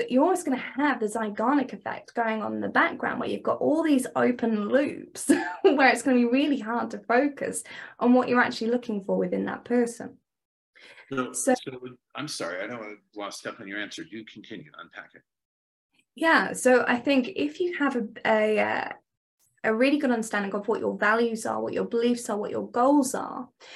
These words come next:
Speaker 1: when it comes to love, you can start to really identify very quickly if someone's aligned with you or not.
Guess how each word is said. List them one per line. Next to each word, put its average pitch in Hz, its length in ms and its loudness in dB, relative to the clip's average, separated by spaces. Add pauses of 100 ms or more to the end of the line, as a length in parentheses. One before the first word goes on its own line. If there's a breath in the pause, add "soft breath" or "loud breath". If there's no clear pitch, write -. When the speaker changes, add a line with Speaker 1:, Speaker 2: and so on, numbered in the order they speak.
(140 loud breath)
Speaker 1:
when 226 160 2
it 233 140 -2
comes 214 300 0
to 208 100 -2
love, 247 500 2 (760 loud breath)
you 262 160 4
can 302 180 2
start 254 340 2
to 226 100 -6
really 233 220 4
identify 220 680 -2
very 208 220 -2
quickly 214 560 -4
if 185 80 -2
someone's 202 320 -4
aligned 196 420 -4
with 185 180 -4
you 190 220 -4
or 185 160 0
not. 190 600 0